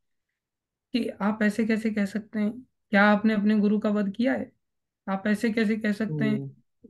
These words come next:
Speaker 1: ये तो सारी परंपरा ही नष्ट हो जाएगी। आप ऐसे कैसे कह सकते हैं? हम तो नरक में चले जाएंगे। आप ऐसे कैसे कह सकते हैं?"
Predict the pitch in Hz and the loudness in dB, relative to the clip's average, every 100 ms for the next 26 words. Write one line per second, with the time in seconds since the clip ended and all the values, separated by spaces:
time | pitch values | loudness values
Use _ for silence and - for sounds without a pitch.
0 | - 202 208 - 202 196 208 196 202 208 | -4 -2 -2 -2 2 4 4 4 4 4
1 | 220 226 220 220 214 202 208 202 - 196 | 2 2 0 -2 0 2 0 -2 -4 -8
2 | 196 202 208 233 226 226 220 208 214 208 | -4 -2 0 0 0 0 -2 -2 -2 -4
3 | 220 214 208 - _ _ _ 202 196 196 | 0 0 -2 -8 _ _ _ -2 2 2
4 | 208 220 233 220 214 214 208 202 208 233 | 2 2 0 0 0 0 2 0 -2 -6
5 | - 190 190 202 196 226 233 226 226 208 | -10 -8 -2 0 0 0 2 2 0 -2
6 | 220 208 214 208 202 208 | -2 -4 0 2 2 -4